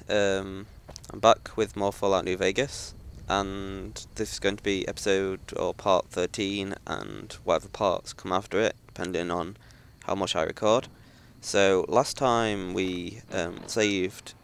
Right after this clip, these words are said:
Beagle, I think his name was, and we need to go to Novak now, but we need to still get Prim a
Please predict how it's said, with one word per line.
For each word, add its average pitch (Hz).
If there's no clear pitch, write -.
Beagle, 107
I -
think -
his 107
name 92
was, -
and 87
we 104
need 117
to 110
go 104
to -
Novak 104
now, 78
but -
we 85
need 101
to -
still 98
get -
Prim 92
a 87